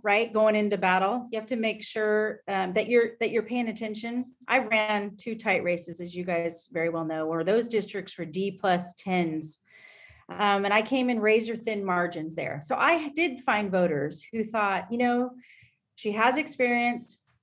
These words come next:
she's common sense approach, she listens to what we say, and we can get behind her." I think I can bring those Democratic voters over, especially the ones who are just as frustrated,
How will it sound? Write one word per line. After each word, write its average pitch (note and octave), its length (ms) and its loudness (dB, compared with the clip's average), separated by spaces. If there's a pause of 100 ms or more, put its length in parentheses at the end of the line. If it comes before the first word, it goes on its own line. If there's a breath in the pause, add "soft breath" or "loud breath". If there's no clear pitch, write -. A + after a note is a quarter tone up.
she's A3 200 -10
common C4 380 0
sense C4 320 0
approach, G#3+ 680 0 (180)
she A3+ 220 -6
listens A#3 420 0
to C4 80 -4
what A#3+ 180 2
we A#3+ 120 -2
say, G3+ 580 0 (260)
and G#3 140 -2
we A3 140 2
can G#3 160 -4
get F#3+ 180 -2
behind E3+ 320 -4
her." - 240 -10 (240)
I B3 220 4
think C4 180 -2
I A#3+ 140 4
can A3+ 220 -6
bring G#3+ 360 -2
those F#3 380 0
Democratic F#3 580 -2
voters F3+ 400 -2
over, F3+ 220 -2
especially A3+ 420 -6
the G#3+ 80 0
ones G3+ 240 -4
who G#3 60 -6
are E3 80 -4
just G3+ 400 -6
as F#3 180 -8
frustrated, A#3 720 -2